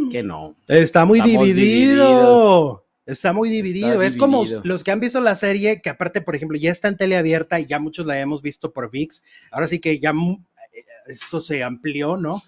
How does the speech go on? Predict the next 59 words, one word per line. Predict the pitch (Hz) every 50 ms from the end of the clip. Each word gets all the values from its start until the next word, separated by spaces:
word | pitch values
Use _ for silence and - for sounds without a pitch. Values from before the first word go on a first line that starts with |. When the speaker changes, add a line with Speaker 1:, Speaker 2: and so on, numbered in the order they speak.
| _ _
Speaker 1:
Ujú. | 110 107 95 113 123
Speaker 2:
Público | 139 151 165 170 165 156
por | - - -
todos | - 170 165 165 160 151
lados, | 160 151 143 151 180 180 175 - _ _ _
pues | - 143 135 - - _ _ _ _ _
los | 139 139 143 131 -
que | - 139
ya | 143 170
la | 185 208
han | 214 196
visto, | 190 185 185 - - 214 208 -
a | - 170
ver | 170 196 220
qué | - 233 226
consideran, | - 226 214 - 226 233 277 311 269 160 143
si | - 160
está | 151 - - 170 170 170
puesta | 190 196 196 - 226 -
como | - 190 185 180
villana | 180 175 160 175 175 185 196 196
o |
no. | 208 247 294 247 - - _ _ _ _ _ _ _ _ _ _ _ - - - - 147
Speaker 1:
Pues | 131 170 160 160
sí, | 185 190 180
lo | 147 151 139
que | 139 131
pasa | 127 147
es | 139 -
que, | - 165 - -
bueno, | 135 131 123 120 110
es | 107 101 -
que | 139 131
no, | 131 131
eh, | - - 120 110 - 95
am, | 107 110 110 113 113 - - 117 117 117 120 -
en | - 131 139 143 147
vix | 143 202 196 180 - - - -
ya | - 113
hemos | 107 120 127 131 110
visto | 113 110 - - - -
que | - -
sí | - -
es | 95 - -
una | 131 135 139 127
villanaza, | 110 214 101 104 90 107 151 170 - 143 -
como | - 101 98 92
la | 92
han | 98 104
puesto, | - 143 139 - _ _ _ _
y | 120 113 110 123
en | 120 113
Speaker 2:
Ujú. |
Speaker 1:
la, | 113 113 120
y | - 120 120
en | 117 113
Las | 117 117 110 127
Estrellas, | 151 - - 143 139 135 135 135 139 135 -
pues | _ _ 101 - _ _